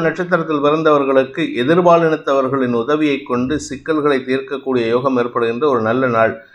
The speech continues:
நண்பர்கள் உதவிகரமாக இருப்பார்கள். நண்பர்களின் எதிர்மறை பேச்சு உங்களுக்கு லாபத்தை ஏற்படுத்தும்.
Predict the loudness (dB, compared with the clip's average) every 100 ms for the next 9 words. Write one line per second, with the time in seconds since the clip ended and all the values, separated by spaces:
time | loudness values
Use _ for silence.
0 | _ -2 0 4 2 2 0 2 2 4
1 | 4 2 2 2 0 0 0 2 0 -4
2 | -4 -2 2 2 2 2 -2 2 2 4
3 | 4 2 -4 -6 -4 -2 2 0 0 -2
4 | 2 2 0 -2 0 2 0 -4 -4 -8